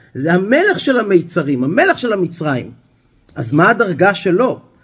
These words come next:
מה הדרגה הכל כך גבוהה הזו של פרעה?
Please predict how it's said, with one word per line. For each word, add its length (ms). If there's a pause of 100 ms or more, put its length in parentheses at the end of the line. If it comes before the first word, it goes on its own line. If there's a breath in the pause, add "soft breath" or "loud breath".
(240 soft breath)
מה 300
הדרגה 420
הכל 280
כך 220
גבוהה 380
הזו 200
של 240
פרעה? 340